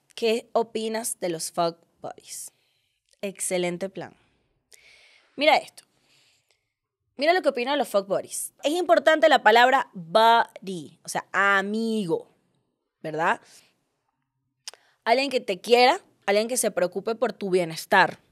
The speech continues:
O sea, que no estoy diciendo que te quiera a nivel de que, que quiera casar contigo. Porque luego tienen unos fuck buddies y dicen, "Es que yo se lo voy a transformar, después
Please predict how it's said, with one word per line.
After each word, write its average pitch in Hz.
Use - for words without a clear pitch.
O -
sea, 180
que 185
no 220
estoy 285
diciendo 302
que 254
te 208
quiera 208
a 247
nivel 208
de 226
que, 233
que -
quiera 185
casar 185
contigo. 185
Porque 262
luego 339
tienen 392
unos 381
fuck 349
buddies 339
y 320
dicen, 254
"Es 254
que 269
yo 262
se 294
lo 294
voy 269
a 262
transformar, 220
después 214